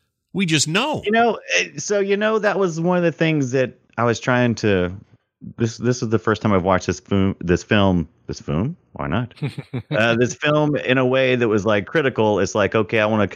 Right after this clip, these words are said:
Speaker 2: I wanna deconstruct the script, and I wanna deconstruct the, you know, why is he named C-, Toe Cutter? I, am I gonna get to see him cut
Speaker 3: Cut
Speaker 2: toes?
Speaker 3: a toe.
Speaker 2: Because,
Speaker 3: Sure.
Speaker 2: I mean, if you call, if you name a character Toe Cutter,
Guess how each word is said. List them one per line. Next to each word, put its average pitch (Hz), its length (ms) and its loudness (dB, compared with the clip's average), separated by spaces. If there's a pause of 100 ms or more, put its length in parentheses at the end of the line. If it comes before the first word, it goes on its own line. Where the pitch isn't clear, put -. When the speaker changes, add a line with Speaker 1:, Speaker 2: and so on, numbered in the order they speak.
Speaker 2:
I 101 40 0
wanna 104 200 2
deconstruct 104 760 -2
the 92 140 -6
script, 98 540 0 (140)
and 90 280 0
I 87 60 0
wanna 92 240 0
deconstruct 90 560 -2
the, 85 260 2 (300)
you 85 80 -4
know, 82 180 0 (200)
why 78 200 -2
is 80 100 -2
he 95 60 0
named 95 300 0
C-, - 80 -8 (100)
Toe 175 200 0
Cutter? 69 460 -2
I, 107 120 0 (120)
am 127 140 0
I 123 80 2
gonna 127 160 2
get 123 180 0
to 123 100 2
see 170 320 0
him 143 180 2 (680)
cut 127 220 0
Speaker 3:
Cut - 160 0
Speaker 2:
toes? 90 220 2
Speaker 3:
a - 40 -12
toe. 107 140 -6
Speaker 2:
Because, 110 180 2 (140)
Speaker 3:
Sure. 135 320 -8
Speaker 2:
I 143 120 2
mean, 160 220 2
if 156 200 0
you 196 100 2
call, 190 200 0
if 160 180 0
you 208 100 2
name 202 200 2
a 185 40 2
character 175 520 0 (160)
Toe 226 180 2
Cutter, 113 480 2